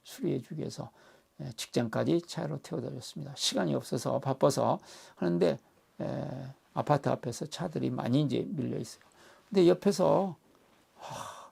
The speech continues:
그냥 억지로 막, 에, 끼어들고 그래서 늦어지고 막 그러니까 저도 모르게 이제 화를 내고 말았습니다. 실제적이고 현실적인 문제에 부딪히면 참 나의 신앙이 이렇게,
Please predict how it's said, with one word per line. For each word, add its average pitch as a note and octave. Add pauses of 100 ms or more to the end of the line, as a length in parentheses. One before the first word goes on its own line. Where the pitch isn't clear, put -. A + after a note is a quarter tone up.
그냥 D#3
억지로 F3
막, C#3+ (520)
에, B2
끼어들고 C#3
그래서 D#3 (460)
늦어지고 C#3+
막 C#3
그러니까 C3+ (300)
저도 E3
모르게 D#3 (360)
이제 B2+ (180)
화를 B2+ (200)
내고 C3 (240)
말았습니다. - (680)
실제적이고 C4
현실적인 F3
문제에 B2+
부딪히면 C3+ (360)
참 F3
나의 C#3+
신앙이 D#3+
이렇게, E3